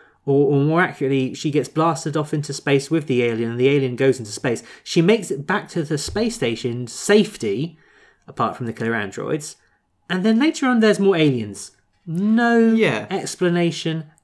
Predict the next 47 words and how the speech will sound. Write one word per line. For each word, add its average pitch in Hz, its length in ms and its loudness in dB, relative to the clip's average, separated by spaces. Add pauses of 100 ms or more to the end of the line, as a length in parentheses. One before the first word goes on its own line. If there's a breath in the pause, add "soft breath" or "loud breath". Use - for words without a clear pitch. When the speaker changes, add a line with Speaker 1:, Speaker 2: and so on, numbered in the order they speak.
(120)
Speaker 1:
at 147 280 -6 (120)
all, 127 540 2 (320 soft breath)
they're 139 160 0
just 139 200 -2
more 175 280 4
aliens. 110 500 -4
And 156 180 -2
I'm, 165 100 0
I'm 165 140 -2
actually 202 320 0
at 160 100 -6
this 143 120 -8
bit 156 160 0
of 127 60 -6
the 135 80 -2
game 196 320 2
and, 127 160 -6
uh, 151 160 -4
"Oh, 254 140 2
where 127 160 0
do, 143 100 -10 (280 loud breath)
all 151 160 -2
the 196 180 2
aliens 285 300 2
are 175 60 2
here. 131 240 0
What's 165 380 0
making 180 380 -2
these 202 200 -2
eggs?" 277 360 -6 (300 soft breath)
According 262 300 2
to - 80 -6
the 160 80 -4
series, 202 440 4
at 131 80 -4
least, 170 220 0 (180)
nothing. 175 560 2 (1400)
Unless 160 540 2
people 151 400 2
are - 40 0
being 123 180 0
turned 123 280 -4
into - 180 -14
eggs. 101 380 -8
Speaker 2:
Just 143 240 -2
some 120 220 -6
hot 135 320 -6